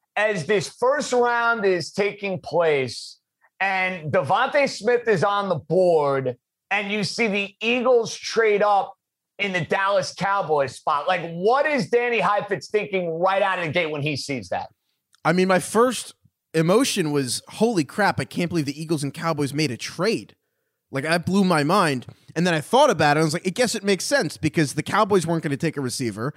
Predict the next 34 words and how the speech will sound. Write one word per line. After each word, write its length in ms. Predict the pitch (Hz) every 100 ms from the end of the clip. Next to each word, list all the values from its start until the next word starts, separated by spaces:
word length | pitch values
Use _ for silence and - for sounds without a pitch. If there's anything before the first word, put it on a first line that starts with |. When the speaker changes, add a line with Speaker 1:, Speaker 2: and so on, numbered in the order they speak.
| - - -
Speaker 2:
And 160 | 151 180
they're 100 | 226
thinking, 340 | 202 170 165
"Well, 120 | 151
we 100 | 165 214
don't 140 | 165
care. 260 | - 233 165
DeVonta 420 | 151 170 196 165
Smith 260 | - 196 175
is 100 | 139
gonna 180 | 156
end 180 | 156 165
up 120 | 156
in 120 | 170 151
the 60 |
division, 460 | 147 139 147 147 131 - -
whether 220 | 147 156
he 60 | 156
goes 180 | 165 -
to 80 |
the 100 | 147
Eagles 240 | 165 156 127
or 40 |
Giants. 580 | 110 170 196 147 131 - - _
We 120 | 214
might 160 | 240 202
as 100 | 175
well 80 | 175
get 120 | 160
a 40 | 147
pick 280 | 247 247
out 180 | 151 117
of 100 | 110
it." 140 | 123